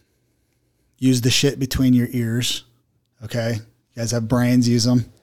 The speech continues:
I know they don't hire the brightest crayons in the box to be cops, but <laughs> you got a brain, so use it. Um, don't, don't let anybody, uh, teach you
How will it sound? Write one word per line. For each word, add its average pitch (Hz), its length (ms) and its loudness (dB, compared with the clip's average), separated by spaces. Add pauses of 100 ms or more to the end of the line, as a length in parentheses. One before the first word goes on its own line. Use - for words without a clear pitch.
(1080)
I 131 60 -2
know 120 120 2
they 113 100 2
don't 117 140 -2
hire 120 240 0
the 110 80 0
brightest 113 440 -2
crayons 113 280 0
in 107 60 -2
the 104 60 -4
box 104 280 -6
to - 100 -12
be 110 120 -2
cops, 135 480 0
but 120 280 2 (1120)
<laughs> - 600 0 (480)
you 120 120 -2
got 131 160 2
a 123 60 0
brain, 120 340 0
so 110 120 -6
use 113 320 -2
it. 104 160 -10 (100)
Um, 110 560 -6 (2250)
don't, 139 520 2
don't 143 240 4
let 139 180 4
anybody, 127 840 2
uh, 107 500 -8 (1120)
teach 131 320 0
you 113 300 -2